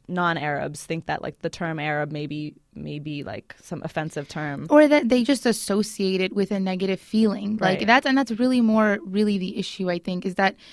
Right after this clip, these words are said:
Speaker 2: the thing is, I haven't actually, so we should talk a little about ourselves. Like, I think this is a good time to do that.
Speaker 1: Sure.
Speaker 2: I, uh, my father's Palestinian. He was born in West Jerusalem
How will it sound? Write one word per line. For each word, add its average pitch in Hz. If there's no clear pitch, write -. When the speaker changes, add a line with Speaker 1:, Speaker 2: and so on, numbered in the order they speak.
Speaker 2:
the 226
thing -
is, 214
I 240
haven't 262
actually, 196
so 202
we 214
should 240
talk 214
a -
little 190
about 180
ourselves. 170
Like, 180
I 190
think 208
this 175
is 180
a 175
good 180
time 180
to 180
do 175
that. 175
Speaker 1:
Sure. 269
Speaker 2:
I, 254
uh, 196
my 202
father's 196
Palestinian. 190
He 180
was 175
born 185
in 180
West 185
Jerusalem 170